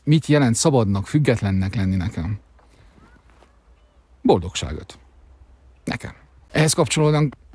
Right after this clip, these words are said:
jött az a kérdés, hogy lehet ennek a hátterében menekülés, a felelősségvállalás elkerülése?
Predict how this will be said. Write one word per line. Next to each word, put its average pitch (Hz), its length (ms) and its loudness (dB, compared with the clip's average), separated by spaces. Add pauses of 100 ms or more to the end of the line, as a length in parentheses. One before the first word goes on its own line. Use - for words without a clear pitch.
jött 135 220 0
az 147 80 2
a 151 60 4
kérdés, 147 300 2
hogy 147 120 4
lehet 151 220 4
ennek 160 240 2
a 143 40 2
hátterében 135 600 2
menekülés, 120 760 2 (100)
a - 80 -8
felelősségvállalás 123 920 2
elkerülése? 117 720 0